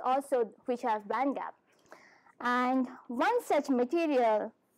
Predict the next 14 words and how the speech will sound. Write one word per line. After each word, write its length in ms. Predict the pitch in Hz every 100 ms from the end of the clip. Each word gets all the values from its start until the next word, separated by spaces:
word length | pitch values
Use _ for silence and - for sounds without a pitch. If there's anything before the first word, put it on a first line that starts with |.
| _ _ -
are 160 | 240
the 120 | 240 247
transition 840 | - 277 277 277 339 - 320 269
metal 280 | 247 240 233
dichalcogenides. 840 | 208 226 226 180 - - - -
So 380 | - 262 247 247 - _ _ -
just 160 | 415
like 200 | 381 285
graphene, 640 | 233 220 240 285 254 220 220 _ _ -
they 120 | 226
are 160 | 262 262
also 260 | 247 254 269
layered, 460 | 226 220 226 349 -
so 340 | - 233 214